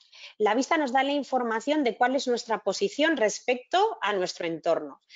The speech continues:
El valor de esta información es menor, eh, a la del resto de informaciones, ya que en principio deberíamos de ser capaces de mantenernos de pie con los ojos cerrados,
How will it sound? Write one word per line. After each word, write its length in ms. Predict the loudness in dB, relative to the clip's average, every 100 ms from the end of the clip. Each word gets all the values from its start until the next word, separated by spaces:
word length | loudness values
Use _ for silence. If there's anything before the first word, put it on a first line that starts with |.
| -10 -4
El 120 | 0
valor 260 | 2 4
de 80 | 2
esta 180 | 0 0
información 640 | 0 0 -2 -2 0 0 0
es 100 | 0
menor, 560 | 0 2 2 0 -4 -12 0
eh, 560 | 2 4 6 4 4 2
a 100 | 2
la 240 | 2 2
del 180 | 0 -2
resto 260 | -2 2 2
de 60 |
informaciones, 880 | 2 -2 -6 -8 0 2 2 -4 -8
ya 180 | -4 -2
que 220 | 0 0
en 100 | -4
principio 440 | -6 -4 -2 2 2
deberíamos 420 | 2 0 -2 -2
de 80 | -2
ser 200 | -4 -2
capaces 440 | -2 -2 -2 0
de 100 | 0
mantenernos 580 | 0 -2 -2 -2 -4 -2
de 120 | -2
pie 240 | 2 0 0
con 140 | -2
los 160 | -2 -6
ojos 280 | -8 -8 -6
cerrados, 680 | 0 2 2 0 -2 -12